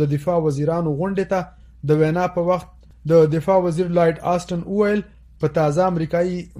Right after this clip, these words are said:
مرسته کې به یوکرین ته د هایټرز میزایلې،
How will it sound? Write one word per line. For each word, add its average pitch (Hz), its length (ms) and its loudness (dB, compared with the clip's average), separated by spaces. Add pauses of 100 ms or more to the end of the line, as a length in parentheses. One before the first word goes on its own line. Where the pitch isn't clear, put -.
(160)
مرسته 185 420 -2
کې 196 140 -6
به 175 320 -2
یوکرین 165 480 -4
ته 185 80 0 (540)
د 156 160 4
هایټرز 185 440 -2 (240)
میزایلې، 156 540 0